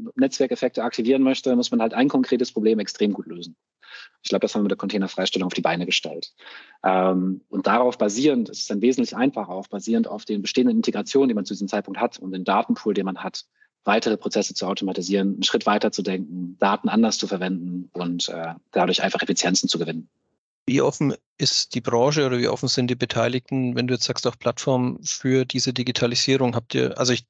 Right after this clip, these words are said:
Speaker 2: ich denke mir in Kühne und Nagel, weil du sagst, über die Kunden, wenn wir kommen, da ist wahrscheinlich ein hoher Need da, äh, da ist viel Aufwand da. Ähm, wenn's dann Richtung Räder geht, wenn's Richtung Häfen geht, das sind wahrscheinlich auch sehr unterschiedliche Organisationen hinten dran. Hafen ist eine,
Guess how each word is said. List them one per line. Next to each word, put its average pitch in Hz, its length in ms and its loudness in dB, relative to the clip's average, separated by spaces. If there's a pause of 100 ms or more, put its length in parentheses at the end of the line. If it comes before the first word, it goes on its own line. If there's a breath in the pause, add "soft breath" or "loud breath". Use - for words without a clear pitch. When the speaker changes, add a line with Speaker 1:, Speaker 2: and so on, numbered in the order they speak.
Speaker 2:
ich - 140 -8
denke 131 160 -2
mir 135 60 2
in 131 60 0
Kühne 139 260 2
und 123 80 4
Nagel, 131 340 2
weil 135 100 0
du 131 80 -4
sagst, - 240 -4
über 139 100 -8
die 123 100 -8
Kunden, 151 380 -4
wenn 135 160 0
wir 135 100 2
kommen, 139 320 0 (500 loud breath)
da 123 120 0
ist 127 120 0
wahrscheinlich 123 360 2
ein 120 140 -2
hoher 135 200 2
Need 135 260 2
da, 156 280 2 (120)
äh, 127 240 -2
da 131 120 0
ist 123 120 0
viel - 180 -2
Aufwand 147 380 0
da. 147 240 2 (520 loud breath)
Ähm, 127 380 0
wenn's 127 240 2
dann 131 180 2
Richtung 127 540 -2
Räder 131 380 2
geht, 147 360 0
wenn's 127 320 0
Richtung 123 560 -2
Häfen 131 380 -4
geht, 143 460 0
das - 180 0
sind 127 140 2
wahrscheinlich 123 400 2
auch 123 100 -2
sehr - 180 2
unterschiedliche 127 580 0
Organisationen 123 640 0
hinten 147 220 0
dran. 135 380 0
Hafen 123 300 0
ist 120 160 0
eine, 120 260 0